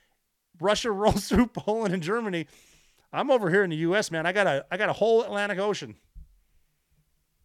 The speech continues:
Yet, and all they do is complain, complain to us, and then, and then they have unchecked migration too. I saw a video, and I actually had to laugh at it because it was so ridiculous. There was some dude from the Middle East who has no respect for Germany, if you can imagine. A bunch of these people that just roll in,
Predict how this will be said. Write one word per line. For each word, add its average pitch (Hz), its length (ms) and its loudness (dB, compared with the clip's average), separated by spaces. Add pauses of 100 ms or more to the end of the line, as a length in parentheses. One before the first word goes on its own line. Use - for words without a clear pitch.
(220)
Yet, 175 320 -4
and 175 160 -2
all 175 120 0
they 190 80 -2
do 196 100 0
is 190 100 -2
complain, 180 420 -6
complain 170 340 -6
to 185 120 -4
us, 254 160 4
and 247 120 0
then, 285 160 2 (240)
and 208 180 2
then 269 140 6
they 302 140 6
have 302 180 4
unchecked 190 320 -2
migration 185 500 -2
too. 339 160 -4
I 247 80 2
saw 302 220 0
a 254 40 2
video, 214 280 0
and 185 180 0
I 202 40 2
actually 247 260 -2
had 196 80 0
to 180 80 -4
laugh 139 360 -6
at 175 120 0
it 113 80 -12
because 147 240 -10
it 165 80 -10
was 151 100 -12
so 175 100 -6
ridiculous. 170 540 -8 (380)
There 233 100 -2
was 247 100 -4
some 214 220 -4
dude 196 240 -2
from 190 140 -10
the 160 60 -6
Middle 165 280 -2
East 180 140 -2
who 156 80 0
has 131 100 -2
no 165 140 0
respect 151 520 -2 (440)
for 185 180 -4
Germany, 160 400 -4
if 208 200 0
you 160 60 -6
can 160 120 -2
imagine. 127 480 -6 (180)
A 160 60 -8
bunch 202 240 -4
of 190 60 -14
these 180 120 -14
people 185 280 -14
that 165 100 -10
just 139 180 -10
roll 151 380 0
in, 165 240 -2